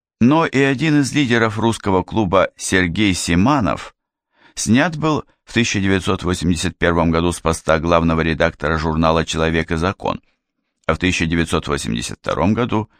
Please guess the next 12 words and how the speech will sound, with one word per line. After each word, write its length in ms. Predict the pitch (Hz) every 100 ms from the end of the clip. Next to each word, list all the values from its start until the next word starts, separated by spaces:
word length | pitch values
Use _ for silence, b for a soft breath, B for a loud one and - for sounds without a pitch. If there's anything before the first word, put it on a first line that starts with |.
| b b b b
потерял 460 | 117 135 123 170 151
редакторские 680 | 123 123 - 135 - 120
полномочия 760 | 107 98 92 107 147 - 151 147 - -
и 160 | 113
Николай 540 | 113 107 95 101 147 160
Палькин, 680 | - 90 78 - 82 82 - b b b
опубликовавший 880 | 85 98 92 101 98 104 92 - 92
в 60 | 80
"Волге" 560 | 82 101 139 127 104
статью 600 | 98 - 87 - 117 117 -
Михаила 500 | 87 - 90 95 87
Лобанова 720 | 76 73 117 131 87 73